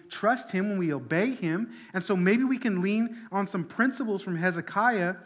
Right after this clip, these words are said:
to go and learn about leadership, because you see, leadership is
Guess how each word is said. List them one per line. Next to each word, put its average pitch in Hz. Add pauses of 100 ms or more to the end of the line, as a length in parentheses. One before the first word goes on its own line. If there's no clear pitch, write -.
(240)
to 180
go 185
and 175
learn 190
about 156
leadership, 175
because 156
you 175
see, 208
leadership 185
is 220